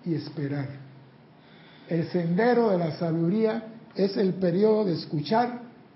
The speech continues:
y esperar. No dice gritar ni hacer llamado, que simboliza las piernas cruzadas de Buda, descansando de su arso-, de su arduo ascenso sobre el rayo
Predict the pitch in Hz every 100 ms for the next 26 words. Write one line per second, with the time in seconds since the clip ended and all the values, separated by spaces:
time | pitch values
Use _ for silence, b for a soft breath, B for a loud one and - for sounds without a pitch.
0 | - - 165 151 - 151 147 160 131 160
1 | 190 208 208 196 - - - - 165 160
2 | 147 196 208 202 - - - - 156 147
3 | 190 175 170 165 175 143 131 - - B
4 | B B B - 196 185 - 196 185 185
5 | 214 233 240 220 196 233 180 165 - -
6 | 220 226 214 208 - 175 156 220 214 196
7 | 175 170 233 185 151 - B B B 151
8 | 170 165 175 160 160 208 214 208 196 170
9 | 165 170 190 208 202 220 - 160 156 185
10 | 208 214 196 196 233 220 208 185 - B
11 | B B B B - - 254 240 214 196
12 | 180 185 220 226 220 220